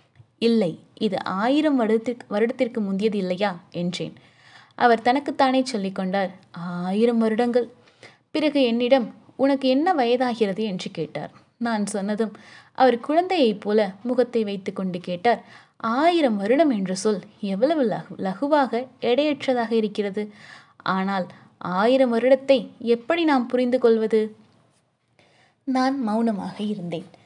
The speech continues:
அவர் தன் அருகில் கிடந்த ஒரு துணிப்பையை இழுத்து அதிலிருந்து ஒரு கல்லை எடுத்து என்னிடம் கொடுத்தார்.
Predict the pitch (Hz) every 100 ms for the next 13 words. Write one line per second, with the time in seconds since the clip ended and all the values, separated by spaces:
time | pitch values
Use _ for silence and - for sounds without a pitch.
0 | _ _ _ - 311 294 294 226 214 233
1 | 330 359 - 220 226 214 190 196 254 294
2 | 277 220 190 185 185 214 214 190 - _
3 | _ - 226 220 233 294 320 254 208 214
4 | 208 254 240 180 175 - 185 175 170 190
5 | 196 165 160 175